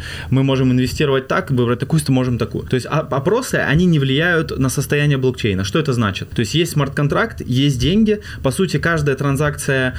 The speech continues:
в блокчейне — это перемещение денег. На состояние блокчейна это не влияет. А есть голосование, это, например, мы изменяем правила организации, то есть это изменяется смарт-контракт. Мы, э, выводим деньги, э, изменяется запись в смарт-контракте,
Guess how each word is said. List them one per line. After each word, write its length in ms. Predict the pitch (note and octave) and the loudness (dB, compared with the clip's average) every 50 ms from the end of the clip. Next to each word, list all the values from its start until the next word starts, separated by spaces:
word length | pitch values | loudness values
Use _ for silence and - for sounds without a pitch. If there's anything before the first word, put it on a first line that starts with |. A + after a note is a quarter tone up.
| - - F#2+ | -8 -6 -4
в 160 | A#2+ A#2 A#2+ | -2 0 2
блокчейне — 540 | C3+ D#3 D3+ D3+ - G#3+ B3 C#4+ A3 F3 C3+ - - | 2 2 2 0 0 2 2 4 2 2 2 0 -2
это 140 | D3+ D3 C#3+ | -2 -2 -2
перемещение 600 | - C#3 C3+ C#3 C#3+ B2 - F3 E3+ D#3 D3 C#3 | -2 0 2 2 2 2 2 2 2 2 2 2
денег. 340 | B2+ A#2+ G#2+ F#2+ F2+ D#2 - | 2 2 0 0 0 -2 -2
На 60 | D3 | -2
состояние 400 | D3 E3 D#3 - E3 E3 D#3+ D#3 | -2 -2 -2 0 0 0 2 2
блокчейна 340 | D3 D3+ D3 D3+ F#3+ B3+ G#3+ | 2 2 2 2 0 0 0
это 160 | F3 D3+ - | 0 2 2
не 80 | D3 C#3+ | 2 2
влияет. 400 | C3+ C3+ C3 A#2+ G#2 F#2 E2+ - - - - - - | 2 2 2 2 0 0 -2 -4 -8 -10 -8 -6 -4
А 120 | - C3 | -2 -2
есть 120 | E3+ F3+ | 0 0
голосование, 540 | D3+ D#3 D3+ D3 - - E3 F#3+ A3 A3+ F3 | 2 2 2 2 0 0 0 2 2 2 2
это, 100 | D3 D3 | 2 0
например, 480 | D3 C#3+ - C#3+ C#3+ C#3 B2+ A2 G2+ F#2+ | 0 0 0 0 0 2 2 0 0 0
мы 400 | B2 B2+ C#3+ E3+ F3+ F3+ E3+ - - | 0 2 2 2 2 2 0 0 0
изменяем 480 | D#3+ B2 C3 C#3 C#3 D3+ E3 D#3 C3+ B2 | 0 2 2 2 2 2 2 2 0 0
правила 340 | C#3 C#3 C#3 C#3 C3 B2+ | 0 0 2 2 2 2
организации, 800 | A#2+ A#2 A#2 A#2+ A2 A2 G#2 G#2 F#2+ G#2+ - - B2+ B2 B2 C3 B2+ - - - - - | 2 2 2 2 2 2 2 2 0 -2 -2 -2 -2 0 0 -2 -4 -6 -10 -12 -8 -4
то 60 | - B2+ | -2 -2
есть 100 | A2+ - | -2 -2
это 260 | D#3+ D#3 D3 D3 D3 | -2 -2 0 0 0
изменяется 480 | C#3 C3+ C#3+ C#3 C#3+ C#3+ C3+ C3 - | 2 2 2 2 2 2 0 0 -2
смарт-контракт. 720 | C3 - D3 C3 B2 - - B2+ A2+ B2 A2 G2+ G2 - - | -2 -2 0 0 0 0 -2 -2 0 0 -2 -2 -4 -2 0
Мы, 200 | C3+ D#3 F3+ F3+ | 2 2 4 4
э, 60 | E3+ D#3 D3+ - C3+ C#3 C3+ C3 | 2 0 0 -2 0 2 2 4
выводим 500 | B2+ C#3+ D3+ D3 D#3 D#3+ C#3 C#3+ C3+ B2+ | 4 4 4 4 4 4 4 2 2 2
деньги, 580 | A2+ A#2 A2 A2 A2 A2 C3 D3 - - - - - | 2 2 2 2 2 2 2 0 -2 -2 -4 -2 0
э, 300 | C3 B2 A#2+ B2 B2 - | 2 2 2 2 0 0
изменяется 520 | - B2 C3+ C#3+ C#3+ C#3+ C#3+ C#3 - - | 2 2 2 4 2 2 0 0 -2 -2
запись 460 | B2 C3+ C3 B2 B2+ B2 G#2 - - B2+ | -2 0 0 0 -2 -4 -4 -4 -6 -8
в 80 | A#2 | -4
смарт-контракте, 380 | - - C3+ B2 B2 - B2+ | -2 -2 -2 0 0 -2 -2